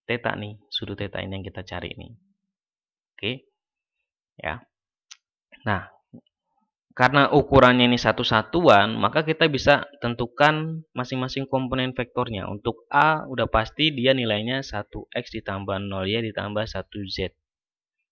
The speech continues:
Coba kita lihat nih ya, vektor A di sini, dia perpindahan arah X-nya berapa? Satu ya, ini jelas perpindahannya satu. Arah Y, jelas nol, karena dia nggak ke kanan maupun nggak ke kiri. Untuk arah Z, dia satu,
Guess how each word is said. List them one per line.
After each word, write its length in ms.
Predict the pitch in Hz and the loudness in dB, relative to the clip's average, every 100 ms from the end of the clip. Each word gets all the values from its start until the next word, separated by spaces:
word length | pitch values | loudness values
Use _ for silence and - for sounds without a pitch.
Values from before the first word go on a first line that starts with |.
| _ - | _ -6
Coba 240 | 104 107 104 | -2 0 2
kita 160 | 104 | 4
lihat 240 | 104 107 101 | 4 2 -4
nih 60 | |
ya, 120 | 90 117 123 | -4 -4 -6
vektor 400 | 110 107 104 101 107 | -6 -4 -4 -2 -2
A 80 | |
di 80 | 98 | -2
sini, 800 | 104 - 101 104 127 147 156 165 165 _ _ | -6 -10 -8 -6 -4 -4 -6 -10 -14 _ _
dia 160 | 92 120 | 0 2
perpindahan 480 | - - 107 107 101 | 2 0 0 0 2
arah 240 | 98 98 101 | 4 4 2
X-nya 240 | 113 131 | 0 -4
berapa? 320 | 120 - - - - _ _ - | -4 -6 -8 -14 -16 _ _ -14
Satu 480 | - 80 127 98 | -12 -8 -4 -2
ya, 160 | 107 139 - | -2 -4 -12
ini 80 | 107 | -10
jelas 240 | 104 104 | -6 -6
perpindahannya 480 | - 95 90 101 104 | -6 -10 -8 -8 -8
satu. 480 | 98 98 - 123 156 _ _ _ _ _ _ - | -10 -10 -6 -6 -6 _ _ _ _ _ _ 0
Arah 320 | 120 156 180 | 4 6 4
Y, 480 | 151 135 135 143 147 143 _ - | 2 2 2 0 -6 -16 _ -4
jelas 320 | 113 143 147 | 0 0 0
nol, 240 | 156 135 127 | 0 2 2
karena 160 | 127 139 | 0 -2
dia 160 | 139 143 | 0 -2
nggak 240 | 131 117 110 | 2 0 0
ke 60 | 107 | -2
kanan 320 | 110 117 143 | -2 -2 -2
maupun 400 | 123 107 123 131 | -2 -4 -4 -4
nggak 240 | 117 123 | -4 -4
ke 0 | 117 | -4
kiri. 400 | 131 120 113 120 _ _ _ _ _ _ _ | -6 -6 -8 -14 _ _ _ _ _ _ _
Untuk 320 | - 107 - | -10 -6 -2
arah 240 | 104 101 - | 0 0 0
Z, 400 | 110 147 160 - | 2 2 0 -4
dia 240 | 123 127 | -2 0
satu, 320 | 120 101 - | 0 -6 -6